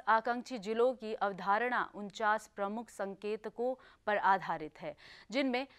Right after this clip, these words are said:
स्वास्थ्य सेवा की स्थिति एक महत्वपूर्ण घटक है। उन्होंने कहा कि पूर्वोत्तर क्षेत्र विकास मंत्रालय ने पूर्वोत्तर राज्य को स्वास्थ्य संबंधी परियोजनाओं के लिए प्रस्ताव भेजने का विकल्प दिया है।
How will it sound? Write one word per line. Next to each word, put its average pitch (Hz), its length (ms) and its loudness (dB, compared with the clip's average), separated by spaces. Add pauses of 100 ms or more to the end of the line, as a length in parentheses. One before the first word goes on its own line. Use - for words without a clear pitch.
(120)
स्वास्थ्य 262 420 2
सेवा 277 400 6
की 262 160 -6
स्थिति 233 480 -10
एक 208 220 -2
महत्वपूर्ण 196 720 -6
घटक 165 400 -10
है। 175 120 -4
उन्होंने 165 280 -6
कहा 180 240 -6
कि 185 140 -10
पूर्वोत्तर 185 520 -6
क्षेत्र 190 400 -8
विकास 190 440 -4
मंत्रालय 185 520 -2
ने 220 160 -8 (320)
पूर्वोत्तर 285 460 2
राज्य 220 360 6
को 254 200 -4
स्वास्थ्य 240 440 -2
संबंधी 214 480 -6
परियोजनाओं 202 720 -4
के 220 160 -8
लिए 185 160 -6
प्रस्ताव 196 680 -2 (280)
भेजने 254 380 0
का 202 160 2
विकल्प 160 600 -8
दिया 165 280 -4
है। 151 240 -10